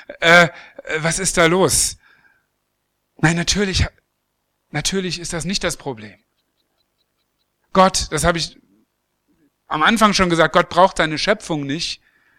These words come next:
Daraus kann man ableiten, Gott braucht auch unsere Anbetung nicht.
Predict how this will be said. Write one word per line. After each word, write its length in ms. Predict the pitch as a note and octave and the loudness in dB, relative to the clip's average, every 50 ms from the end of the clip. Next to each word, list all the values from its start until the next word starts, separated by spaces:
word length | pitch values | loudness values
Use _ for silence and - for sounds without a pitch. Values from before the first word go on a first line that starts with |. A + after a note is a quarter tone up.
| _ _ _ _ _ _ - | _ _ _ _ _ _ -8
Daraus 260 | D#3+ D#3 E3+ D#3+ - | -4 -2 -2 -2 0
kann 120 | - F3+ | 0 0
man 80 | F3 D#3 | 2 2
ableiten, 640 | - - F#3 F3 D#3+ D3+ D3+ D3+ - E3+ E3 D#3 - - - - - _ | 0 0 2 4 6 6 6 4 2 -2 -6 -6 -8 -10 -18 -20 -6 _
Gott 320 | - F#3 F#3+ - - - _ _ | 2 2 4 2 0 -6 _ _
braucht 440 | - D#3 D#3 D#3+ F3+ G3 G3 - - | -8 0 4 6 6 6 4 2 0
auch 160 | E3 E3 D3+ | -2 -2 -2
unsere 320 | - F#3+ E3+ D3+ D#3+ D#3 D3 | -2 -4 -4 -2 -2 0 0
Anbetung 560 | F3 G3+ G3 F3+ E3 D3 - C3+ B2+ A2+ G#2+ | 0 0 0 -2 -2 -2 -2 -6 -6 -8 -10
nicht. 460 | G#2 F2+ - - - - - - - | -10 -14 -16 -18 -16 -16 -16 -18 -20